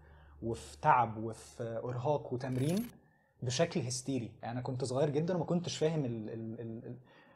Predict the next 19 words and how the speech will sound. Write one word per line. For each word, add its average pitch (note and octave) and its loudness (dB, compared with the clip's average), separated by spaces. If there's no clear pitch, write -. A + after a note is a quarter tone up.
التأثير C3 2
ده D3+ 6
عليا، B2 2
بس A#2+ -2
في - 2
المقابل F#3+ 4
انا C3 -4
في B2+ -6
السيزون، E3+ 0
انا C3+ -4
السيز-، D#3+ 0
ده D3 4
السيزون D#3+ 2
الوحيد C3+ 0
اللي C3 0
لعبته B2+ -4
في - -18
حياتي C3 -2
ككورة، D3+ 0